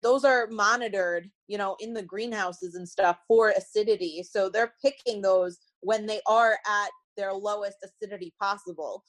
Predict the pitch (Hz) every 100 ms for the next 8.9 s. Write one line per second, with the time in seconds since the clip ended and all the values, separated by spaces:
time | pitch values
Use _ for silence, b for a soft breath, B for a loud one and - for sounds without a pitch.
0 | b b - 226 214 208 202 - 208 214
1 | - 277 294 247 226 202 180 269 247 208
2 | 196 - 196 - 202 214 196 202 180 170
3 | 175 202 233 233 196 180 170 180 - _
4 | _ _ 196 180 175 175 170 190 214 226
5 | 220 208 202 208 202 190 185 180 196 175
6 | 175 - 208 196 175 170 - 214 214 190
7 | 180 170 175 165 160 - - _ _ _
8 | 208 180 175 226 214 185 165 170